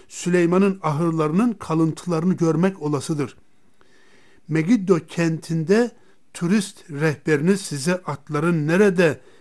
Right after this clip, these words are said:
yem yediklerini bile gösterecektir. Süleyman'ın ülkenin her yakasında ahırları vardı.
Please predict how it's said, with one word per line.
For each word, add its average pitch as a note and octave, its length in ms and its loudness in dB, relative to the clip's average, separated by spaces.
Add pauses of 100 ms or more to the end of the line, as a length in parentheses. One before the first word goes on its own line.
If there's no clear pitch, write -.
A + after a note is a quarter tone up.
(120)
yem E3+ 360 4
yediklerini D#3 560 0
bile D#3 160 -2
gösterecektir. C3 880 -6 (580)
Süleyman'ın C#3+ 760 0 (340)
ülkenin D3 600 -2
her A3 340 -2
yakasında D#3 800 -2 (360)
ahırları A#2+ 520 -6
vardı. G#2 260 -14